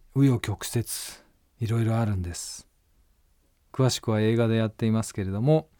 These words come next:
トキと佐渡の里地、里山を保全する認証米。これをトキと暮らす里づくりというブランドにしたんですね。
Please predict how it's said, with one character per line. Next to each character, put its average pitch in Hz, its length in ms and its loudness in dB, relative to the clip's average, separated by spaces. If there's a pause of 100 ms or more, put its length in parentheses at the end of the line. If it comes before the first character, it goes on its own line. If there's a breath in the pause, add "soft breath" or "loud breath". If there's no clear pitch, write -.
(640 soft breath)
ト 185 180 8
キ - 220 -6
と - 240 2
佐 160 300 6
渡 147 180 6
の 127 240 4
里 135 480 0
地、 139 420 -2
里 143 520 0
山 139 460 2
を 156 260 2 (320)
保 117 180 0
全 143 320 6
す 139 260 0
る 139 160 6
認 110 280 6
証 120 340 2
米。 98 320 2 (1400)
こ 170 100 4
れ 175 120 8
を 185 260 6 (140)
ト 123 120 2
キ - 140 -8
と 101 100 -2
暮 - 180 -6
ら 104 80 0
す 120 200 -2
里 104 260 -4
づ 107 180 -2
く 95 140 -6
り 85 160 -10 (400)
と 110 60 2
い 95 340 0
う 90 100 -6
ブ 104 120 -4
ラ 98 160 -2
ン 101 40 2
ド 98 120 0
に 98 80 0
し - 100 -8
た 101 140 -2
ん 90 40 0
で 85 100 -6
す - 100 -14
ね。 117 420 0